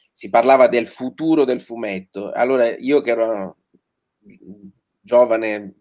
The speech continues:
e scatenato, parlavo di fumetto e internet già in tempi quando ancora non si capiva bene cos'era internet e già ne parlavo.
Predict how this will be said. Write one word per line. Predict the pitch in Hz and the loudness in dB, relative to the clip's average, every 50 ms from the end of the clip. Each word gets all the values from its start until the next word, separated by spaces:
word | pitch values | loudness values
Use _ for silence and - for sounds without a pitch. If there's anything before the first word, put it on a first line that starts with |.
| 101 95 _ _ _ _ _ _ _ _ _ _ _ | _ _ _ _ _ _ _ _ _ _ _ _ _
e | - - | -12 -12
scatenato, | - - 117 113 113 123 131 147 156 156 143 - 113 | -2 0 0 2 2 2 2 4 4 4 2 2 0
parlavo | 98 113 113 113 120 120 120 113 | 2 2 2 4 4 4 4 0
di | 110 101 | -4 -8
fumetto | - 113 117 120 117 113 - 113 | -12 -6 -4 -4 -4 -4 -4 -4
e | 110 107 | -4 -4
internet | 107 107 107 104 95 104 98 101 101 98 98 95 | -6 -8 -12 -10 -8 -8 -6 -6 -8 -10 -12 -16
già | 95 - 110 107 107 | -8 -6 -4 -4 -4
in | 104 101 | -6 -6
tempi | 98 110 107 104 101 95 | -6 -6 -6 -6 -8 -14
quando | - - - 107 104 101 _ _ _ - - _ - | -10 -8 -8 -8 -8 -10 _ _ _ -20 -20 _ -10
ancora | 110 - - 147 143 | -10 -2 0 0 2
non | - 147 131 | 2 2 0
si | 120 127 | 0 0
capiva | 98 131 - 127 120 123 120 | -2 -2 0 2 2 2 4
bene | 117 135 131 123 117 | 4 4 4 4 2
cos'era | 110 117 113 - 123 120 110 104 104 | 0 -2 -2 0 -2 0 0 0 0
internet | 110 117 127 127 123 - 113 107 110 107 - - | 0 -2 -2 -4 -2 -2 -4 -4 -4 -8 -8 -10
e | - - 104 101 | -8 -8 -8 -6
già | 101 113 110 | -4 -4 -4
ne | 107 110 - | -4 -4 -8
parlavo. | - 107 101 107 107 101 98 101 - | -10 -12 -12 -12 -14 -14 -16 -18 -20